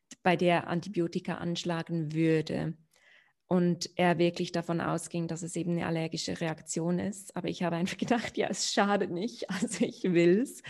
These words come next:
Ich wollte einfach alles abgeklärt haben und sie haben es mir dann auch verschrieben. Ich habe es auch bekommen. Es hat auch nichts, nichts geholfen. Wir haben dann noch eine Lungenspiegelung gemacht. Das war auch von dem obersten,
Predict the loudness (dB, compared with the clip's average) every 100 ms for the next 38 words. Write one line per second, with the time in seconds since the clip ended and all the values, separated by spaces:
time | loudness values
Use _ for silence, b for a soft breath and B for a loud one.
0 | B -8 -2 0 4 4 6 4 2 4
1 | 4 4 4 0 2 0 2 2 4 4
2 | 4 4 4 0 2 0 0 -4 0 2
3 | 4 2 0 2 2 2 2 0 -2 -2
4 | -2 0 0 0 -2 -2 -2 -2 -4 -4
5 | -6 0 0 0 -2 -4 -4 -2 -2 -2
6 | -4 -10 -4 -2 -2 -6 -10 -6 0 2
7 | 2 -2 -6 -6 -8 B B B B -4
8 | 0 2 4 2 2 0 2 4 4 2
9 | 0 -4 -2 -2 2 0 2 0 0 0
10 | -2 -8 -12 -8 -6 0 0 2 0 -2
11 | -6 -6 -4 -2 -2 -2 0 0 0 -2
12 | -2 -4 -2 -2 -4